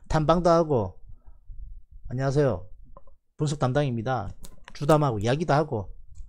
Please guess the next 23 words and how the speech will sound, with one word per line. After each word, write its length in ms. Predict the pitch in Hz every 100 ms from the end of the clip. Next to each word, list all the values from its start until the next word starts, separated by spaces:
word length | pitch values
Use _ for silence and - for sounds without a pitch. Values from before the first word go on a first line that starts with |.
| - -
"이번에 260 | 147 156 160
실적은 320 | - 175 165
어떨 180 | 104 165
것 80 | 156
같아요?" 300 | 117 147 113 107
"예, 140 | 120
아, 220 | 110 101
이번에 260 | 104 143 117
양호할 260 | 135 170 123
것 60 | 139
같아요." 240 | - 143 - - - - -
사모으는 540 | - 151 165 247 403 370
겁니다. 640 | 127 110 143 156 101 95 - - -
소설이긴 480 | - 139 185 202 185
하지만 720 | 156 170 113 110 113 107 85 - - - _ - -
모르겠어요. 580 | - 120 143 190 302
그 100 | 214
사람들이 480 | 104 120 98 90 90 - - - _ - - -
실적 320 | - 143 143 -
다 100 | 104
알죠. 360 | 110 87 110
어느 140 | 95 92
정도. 340 | 95 85 85